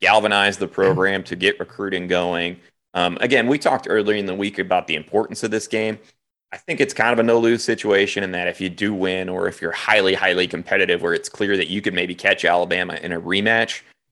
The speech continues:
Florida's gonna be in good shape. The key is do not let this game get away from you.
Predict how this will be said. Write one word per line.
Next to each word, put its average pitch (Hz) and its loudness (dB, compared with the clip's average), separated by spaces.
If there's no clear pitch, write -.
Florida's 110 4
gonna 95 -2
be 85 -2
in 87 -8
good 80 -8
shape. - -12
The 101 4
key 107 2
is 85 2
do 104 -8
not 104 2
let 92 2
this 92 -2
game 87 -4
get 87 -2
away 78 -2
from 71 -8
you. 73 -6